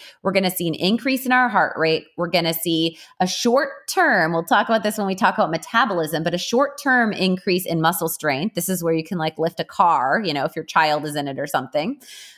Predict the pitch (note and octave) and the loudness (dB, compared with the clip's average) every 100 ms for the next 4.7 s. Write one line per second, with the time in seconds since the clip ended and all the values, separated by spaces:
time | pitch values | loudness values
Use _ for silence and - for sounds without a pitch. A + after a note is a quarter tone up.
0 | - F#3 F3 F3+ F#3 G#3 F#3+ F#3 G3+ - | 2 2 4 0 -2 -2 0 0 0 0
1 | G3+ - G3 F#3+ F#3 F#3 F#3 F3+ F3 - | 0 0 -2 0 0 0 2 0 -2 -2
2 | F3+ E3 E3 - F3 F3 F3+ D#3+ E3 E3 | 0 0 0 -2 -2 -2 -2 -4 0 -2
3 | E3 - A#3 G#3+ G#3 F#3 E3 E3+ E3 D#3 | -2 -4 -2 0 -2 0 0 2 -2 -4
4 | D3+ D#3 D3 D3 - D3+ | -2 0 0 -2 2 2